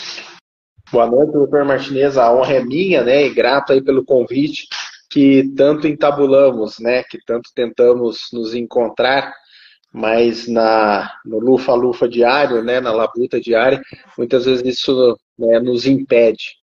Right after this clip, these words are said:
tá? É, quanto ao currículo, né, são mui-, é, é mais uma questão de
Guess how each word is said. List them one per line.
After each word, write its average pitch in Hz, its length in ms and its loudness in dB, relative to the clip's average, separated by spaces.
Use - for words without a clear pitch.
tá? - 340 -2
É, 147 420 4
quanto 269 300 2
ao 359 120 2
currículo, 143 720 0
né, 117 480 2
são 120 200 -6
mui-, 131 340 0
é, 110 260 2
é - 100 -2
mais 127 280 0
uma 135 180 0
questão 135 540 0
de 117 760 -2